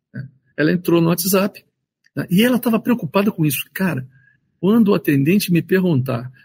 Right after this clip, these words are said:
qual é o ponto de referência, o que que eu vou dizer, né? Que eu tô aqui no meio do nada." Pra surpresa dela, o chatbot pega os dados, ela vai respondendo, tal, papá, pergunta pra ela,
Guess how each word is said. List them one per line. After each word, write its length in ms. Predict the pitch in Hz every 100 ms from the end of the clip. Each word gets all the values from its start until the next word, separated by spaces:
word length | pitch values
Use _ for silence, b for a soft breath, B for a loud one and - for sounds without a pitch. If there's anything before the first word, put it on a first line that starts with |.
| _
qual 260 | 170 151 151
é 40 |
o 100 | 208
ponto 420 | - 143 160 -
de 80 | 120
referência, 640 | 117 160 - 117 156 -
o 20 | 123
que 140 | -
que 100 | -
eu 80 | 233
vou 160 | 185
dizer, 360 | 220 262 180 175
né? 180 | 139 170 _ _
Que 60 | 139
eu 40 |
tô 120 | 127
aqui 160 | 175 208
no 100 | 196
meio 180 | 185 202
do 80 | 220
nada." 460 | 170 160 120 123 b b b b b b -
Pra 140 | 285
surpresa 560 | - 190 - 135 131 180
dela, 440 | 147 190 143 113 _ _
o 120 | - 196
chatbot 800 | - 147 - 135 131 139 - - _ _ _ _
pega 200 | 131 131
os 120 | 127
dados, 360 | 123 127 139 196
ela 140 | 123
vai 120 | 113 120
respondendo, 640 | 127 - 123 120 156 180
tal, 200 | - 143
papá, 380 | 165 139 127 143
pergunta 340 | - 196 202
pra 160 | 226 175
ela, 180 | 151